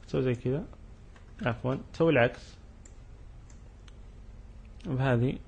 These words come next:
الطريقة، يصير، يصير الدمج عندك، آه، من جهة اليمين، آه، فقط. طيب أنا أبغى من جهة اليسار بع-،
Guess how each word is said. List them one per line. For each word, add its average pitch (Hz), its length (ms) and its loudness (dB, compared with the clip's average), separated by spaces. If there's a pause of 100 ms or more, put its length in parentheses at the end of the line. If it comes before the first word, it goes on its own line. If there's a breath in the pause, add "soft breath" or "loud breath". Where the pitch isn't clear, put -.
(140)
الطريقة، 113 440 4
يصير، 135 280 0 (560)
يصير 135 260 2
الدمج 127 320 4
عندك، 135 320 4 (540 loud breath)
آه، 117 320 8
من 117 180 6
جهة 123 300 4
اليمين، 120 440 8 (420 loud breath)
آه، - 1000 2
فقط. - 380 0 (120)
طيب 143 120 8
أنا 160 300 8
أبغى 160 240 8
من 165 160 8
جهة 151 200 4
اليسار 135 340 6
بع-، 131 240 4